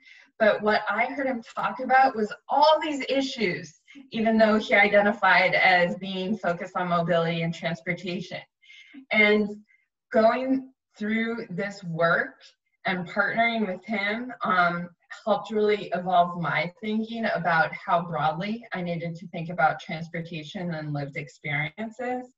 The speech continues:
So as a researcher, um, and as a, a privileged white individual, I hadn't understood how much mobility and stress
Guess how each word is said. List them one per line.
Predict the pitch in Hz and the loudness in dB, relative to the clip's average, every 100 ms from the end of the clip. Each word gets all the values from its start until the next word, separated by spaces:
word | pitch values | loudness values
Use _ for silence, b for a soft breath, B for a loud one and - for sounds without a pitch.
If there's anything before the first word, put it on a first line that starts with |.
| B B B | B B B
So | - | 2
as | 208 208 | 2 2
a | 202 | -2
researcher, | 180 208 - 240 254 269 262 269 269 B B B | -2 -4 -4 -6 0 2 2 0 -6 B B B
um, | 175 185 185 180 | -2 0 0 0
and | - 196 | -2 2
as | 190 185 180 180 - - | 2 2 0 -2 -6 0
a, | 170 160 170 _ _ _ - | 2 2 -4 _ _ _ -2
a | - 165 160 160 - _ _ _ _ - | 4 6 4 0 -12 _ _ _ _ -16
privileged | - 220 208 208 202 190 185 175 - - | -2 -2 2 4 6 4 0 -6 -16 -12
white | 180 180 180 180 | -2 2 2 0
individual, | 190 180 170 170 175 208 233 254 254 - | -6 -6 -2 -2 0 2 2 2 -2 -2
I | 180 175 170 156 - _ - - | 4 4 4 -4 -10 _ -10 0
hadn't | 185 196 208 - | 2 2 0 -2
understood | 185 180 - - 175 170 175 175 170 - _ | -4 -4 -8 -8 0 0 2 -2 -6 -14 _
how | - - 180 180 185 185 | -18 -2 4 6 6 2
much | 165 180 175 156 - | -4 -2 0 0 -2
mobility | 180 165 160 170 165 160 180 190 180 | -6 -4 -2 -4 -4 -6 -6 -8 -8
and | 170 160 - _ _ _ | -8 -8 -10 _ _ _
stress | - - 175 165 165 | -20 -6 4 6 4